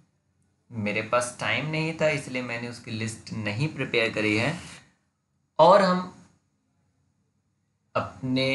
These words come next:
तैयारी को सीएसआईआर दो हज़ार तेईस दिसंबर के लिए continue कर दिया है। या वीडियो आपको देर में मिलता है, हर Sunday को मिलता है,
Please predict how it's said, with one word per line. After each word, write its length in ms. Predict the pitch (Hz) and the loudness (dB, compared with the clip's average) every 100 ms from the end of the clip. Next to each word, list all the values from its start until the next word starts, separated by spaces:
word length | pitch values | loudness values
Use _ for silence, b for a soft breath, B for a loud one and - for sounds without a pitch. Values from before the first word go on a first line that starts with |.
| 135 - - | -2 -8 -2
तैयारी 420 | 113 113 113 135 139 | 2 4 4 2 -2
को 260 | - 135 | -4 -6
सीएसआईआर 680 | 131 - 110 120 117 117 117 110 | -6 -6 -4 -2 0 2 2 2
दो 100 | 110 | 0
हज़ार 240 | 107 113 110 | 2 2 2
तेईस 180 | 110 110 107 | -2 -4 -2
दिसंबर 480 | 113 123 123 147 151 | -2 0 2 0 0
के 140 | 147 | -2
लिए 320 | 143 135 139 170 196 - _ - | -2 -4 -4 -6 -8 -20 _ -6
continue 360 | 120 110 107 98 | -4 -2 -2 -2
कर 160 | 101 98 | -4 -8
दिया 240 | 101 107 | -8 -10
है। 220 | 104 110 - _ _ _ _ _ _ _ - | -12 -14 -18 _ _ _ _ _ _ _ -4
या 200 | 117 95 92 | 0 0 2
वीडियो 340 | 110 117 143 160 | 0 2 4 6
आपको 340 | 156 - 170 | 4 2 -2
देर 360 | 151 113 110 135 | 0 0 0 2
में 80 | 143 | 0
मिलता 380 | 143 143 135 | -2 -2 0
है, 260 | 135 143 143 | 2 2 0
हर 160 | 123 110 | -2 -6
Sunday 380 | - 107 110 | -4 -2 -2
को 120 | 127 131 | -2 -2
मिलता 360 | 127 127 127 | -2 0 2
है, 160 | 123 123 | 2 0